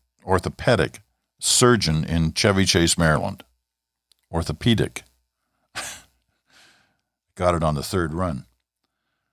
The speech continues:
He estimates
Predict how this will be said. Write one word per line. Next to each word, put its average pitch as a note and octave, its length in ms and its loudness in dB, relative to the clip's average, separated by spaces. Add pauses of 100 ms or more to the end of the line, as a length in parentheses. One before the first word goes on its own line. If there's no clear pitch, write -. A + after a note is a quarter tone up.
(1500)
He E3+ 280 4
estimates G2 800 0